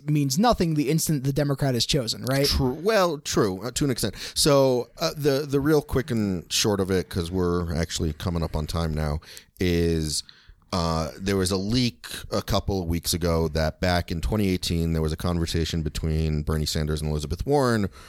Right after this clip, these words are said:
Speaker 2: where Bernie Sanders basically said he doesn't think a woman can be elected. Um, Bernie Sanders has unequivocally denied it. Elizabeth Warren has basically said, "It happened,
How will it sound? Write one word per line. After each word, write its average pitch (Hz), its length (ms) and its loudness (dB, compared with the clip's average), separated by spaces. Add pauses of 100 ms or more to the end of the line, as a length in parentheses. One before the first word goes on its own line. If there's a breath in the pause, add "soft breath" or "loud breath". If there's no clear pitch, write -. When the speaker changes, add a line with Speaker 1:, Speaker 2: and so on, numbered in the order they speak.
(140 loud breath)
Speaker 2:
where 90 200 2
Bernie 92 540 -4
Sanders 82 640 0
basically 82 540 -2
said 78 180 0
he 80 100 0
doesn't 76 240 -2
think 76 160 -4
a 76 60 -4
woman 73 260 -2
can 76 160 -4
be 71 80 -4
elected. 69 500 -4 (440 loud breath)
Um, 78 640 -2
Bernie 104 200 -2
Sanders 90 380 0
has 80 240 0
unequivocally 82 640 -2
denied 85 400 0
it. - 240 0 (540 soft breath)
Elizabeth 95 500 0
Warren 87 460 0
has 85 180 -4
basically 80 440 -4
said, - 200 -2
"It 73 160 -6
happened, 95 520 0